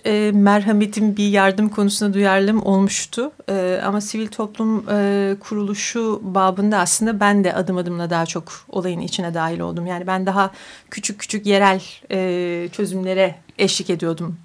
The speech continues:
liseden falan bu yana galiba. Ee,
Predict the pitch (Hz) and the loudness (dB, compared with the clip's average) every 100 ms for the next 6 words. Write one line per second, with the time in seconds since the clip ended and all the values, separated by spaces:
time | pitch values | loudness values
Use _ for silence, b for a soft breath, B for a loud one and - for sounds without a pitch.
0 | _ _ - 208 202 170 175 180 185 175 | _ _ -8 -6 -4 -2 -4 -2 -2 0
1 | 170 165 165 170 160 180 220 311 B B | 0 -2 -2 -2 -4 -2 -4 -4 B B
2 | B B B B B B B B - 240 | B B B B B B B B 0 4
3 | 240 233 233 233 | 4 4 4 2